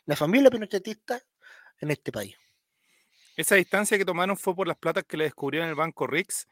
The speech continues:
Speaker 2: y no por las violaciones de los derechos humanos?
Speaker 1: No sé de lo que me está hablando. Ninguna de las dos cosas estoy en conocimiento.
Speaker 2: En T V N dieron un especial de Pinochet sobre sus últimos días y te mostraban a ti en Londres.
Speaker 1: Es que fuimos a ver al Tottenham.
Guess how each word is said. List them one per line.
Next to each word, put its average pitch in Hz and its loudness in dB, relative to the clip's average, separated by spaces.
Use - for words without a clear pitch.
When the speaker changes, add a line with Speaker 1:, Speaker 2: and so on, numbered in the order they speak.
Speaker 2:
y 127 -6
no 143 -2
por 190 2
las 190 4
violaciones 190 -2
de 190 -4
los 175 -8
derechos 185 -4
humanos? 190 -6
Speaker 1:
No 151 -2
sé 156 2
de 170 6
lo 175 6
que 170 0
me 170 0
está 160 0
hablando. 120 -4
Ninguna 165 2
de 185 8
las 185 6
dos 180 0
cosas 190 -2
estoy 180 0
en 170 -4
conocimiento. 143 -8
Speaker 2:
En 147 -6
T 156 0
V 165 8
N 214 4
dieron 196 4
un 180 -4
especial - -2
de 190 0
Pinochet 170 -4
sobre 156 4
sus - -6
últimos 151 -4
días 131 0
y - -12
te 123 -6
mostraban 151 -2
a 123 -2
ti 185 -6
en 131 -2
Londres. 113 -8
Speaker 1:
Es 156 -8
que 160 -6
fuimos 180 2
a 170 6
ver 175 4
al 165 2
Tottenham. 160 -2